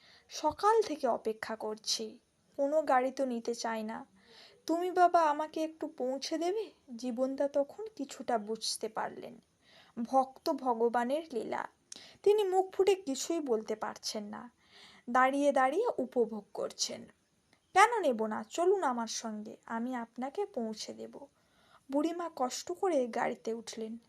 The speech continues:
গাড়ি আবার চলতে শুরু করলো। গাড়িতে একবার আচার্যদেব জিজ্ঞেস করলেন, "আপনি ইষ্টভৃতি করেন?" "না গো বাবা,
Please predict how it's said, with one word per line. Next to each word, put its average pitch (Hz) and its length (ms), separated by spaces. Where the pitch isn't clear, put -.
গাড়ি 226 240
আবার 214 300
চলতে 320 420
শুরু 285 280
করলো। 269 460
গাড়িতে 311 340
একবার 392 440
আচার্যদেব 302 680
জিজ্ঞেস 240 440
করলেন, 240 460
"আপনি 254 420
ইষ্টভৃতি 320 720
করেন?" 311 500
"না 254 260
গো 269 140
বাবা, 233 360